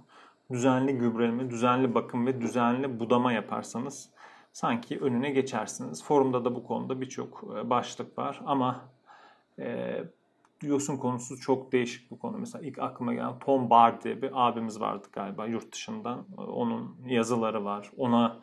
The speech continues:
onun tezlerinin üzerine antitezler var. Bu konuda çok ciddi tartışmalar var. Bizim forumda da bunlar zaman zaman yaşanıyor. Onları da okuyabilirsiniz ama çok okuyup tabii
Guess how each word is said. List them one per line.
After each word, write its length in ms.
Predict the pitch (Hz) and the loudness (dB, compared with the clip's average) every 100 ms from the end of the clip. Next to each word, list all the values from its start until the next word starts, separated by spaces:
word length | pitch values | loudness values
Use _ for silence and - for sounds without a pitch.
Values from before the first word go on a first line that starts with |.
| - - - _ - - | -20 -20 -20 _ -14 -8
onun 200 | 131 131 | -2 -2
tezlerinin 420 | 127 120 113 120 | 2 2 4 2
üzerine 200 | 117 120 | 2 2
antitezler 680 | 123 113 - 110 107 107 110 | 2 0 0 -2 0 -2 -4
var. 240 | 110 117 | -4 -6
Bu 100 | 120 | -4
konuda 200 | 127 120 | -2 -2
çok 200 | 120 117 | -2 -4
ciddi 280 | - - 127 | -6 -4 -4
tartışmalar 680 | - 110 - - 113 110 110 | -2 -4 -4 -6 -2 0 0
var. 280 | 120 135 - - - - - | -2 -6 -8 -20 -20 -20 -8
Bizim 160 | 117 | -6
forumda 400 | 117 120 113 113 | 0 2 2 0
da 80 | 117 | 0
bunlar 220 | 117 120 | 2 4
zaman 300 | 117 120 117 | 6 6 4
zaman 260 | 107 107 135 | 2 0 2
yaşanıyor. 600 | 131 120 117 110 110 - - _ _ - _ _ 143 127 | 2 0 -2 -2 -4 -6 -10 _ _ -20 _ _ -10 2
Onları 380 | 135 117 117 | 4 4 2
da 60 | 165 | 2
okuyabilirsiniz 680 | 151 135 117 113 120 165 151 | 2 4 2 -2 -8 -6 -2
ama 240 | 135 139 | -2 -2
çok 280 | - 139 - | -2 -2 -2
okuyup 440 | 131 - 123 127 - | -6 -4 -2 -2 -2
tabii 260 | 113 120 | -2 -2